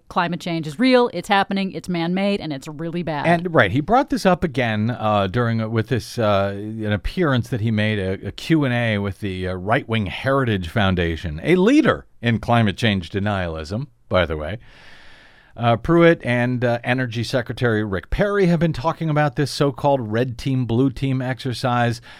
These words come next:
Speaker 2: that they, that they hope to convene where there,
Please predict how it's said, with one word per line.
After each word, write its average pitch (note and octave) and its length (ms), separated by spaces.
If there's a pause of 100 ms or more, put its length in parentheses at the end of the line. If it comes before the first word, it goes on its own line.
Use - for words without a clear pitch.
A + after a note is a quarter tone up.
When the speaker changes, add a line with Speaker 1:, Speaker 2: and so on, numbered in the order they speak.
(420)
Speaker 2:
that A2 160
they, A2+ 280
that A2 200
they A2 120
hope C#3 180
to B2+ 100
convene C3 640
where G2+ 240 (160)
there, G#2+ 240